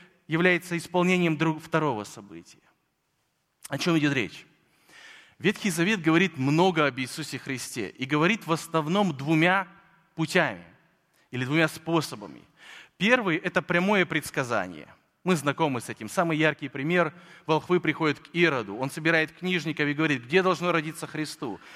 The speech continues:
Они говорят, точно называют город в Палестине. «Должен он родиться в Вифлееме». Почему? Так сказано у пророка, и они цитируют ветхозаветный текст.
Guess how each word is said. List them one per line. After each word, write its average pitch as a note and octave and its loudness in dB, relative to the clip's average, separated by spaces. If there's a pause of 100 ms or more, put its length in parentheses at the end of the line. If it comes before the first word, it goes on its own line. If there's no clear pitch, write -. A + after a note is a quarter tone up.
(180)
Они G#3 2
говорят, E3+ 2
точно G#3 2
называют D3+ 2
город C#3 2
в - -20
Палестине. C#3 -2 (800)
«Должен F#3+ 4
он F#3+ 4
родиться F#3 2
в D#3 -8
Вифлееме». F3 2
Почему? F3+ 0
Так G3 2
сказано E3+ -2
у D#3 -2
пророка, D#3+ 2
и D#3 -4
они D#3+ 0
цитируют D#3 -2
ветхозаветный B2+ -6
текст. - -16